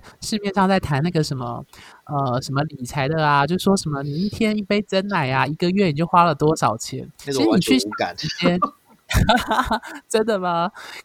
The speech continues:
Speaker 1: 哦，好，没关系。我的意思是说，就是时间其实也是一样的道理。你想想看，有些人可能下班之后就开始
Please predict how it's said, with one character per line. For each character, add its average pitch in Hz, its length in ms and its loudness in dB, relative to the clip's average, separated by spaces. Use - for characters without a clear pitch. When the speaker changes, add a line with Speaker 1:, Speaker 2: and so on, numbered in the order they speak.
Speaker 1:
哦， 139 240 4
好， 120 380 4
没 127 80 -8
关 127 160 -4
系。 123 180 -8
我 156 100 8
的 214 80 10
意 277 80 8
思 247 80 6
是 247 60 4
说， 220 220 4
就 233 80 0
是 240 260 -2
时 190 220 -4
间 240 180 2
其 196 140 -6
实 185 100 0
也 139 140 2
是 - 100 -6
一 185 40 -2
样 165 140 -4
的 151 80 0
道 165 180 4
理。 135 60 0
你 131 60 -2
想 208 140 0
想 202 80 -2
看， 202 280 0
有 143 120 2
些 185 100 -2
人 208 100 2
可 175 80 -6
能 139 140 -2
下 180 180 4
班 165 220 2
之 160 160 2
后 160 100 4
就 156 120 2
开 156 160 2
始 135 160 -6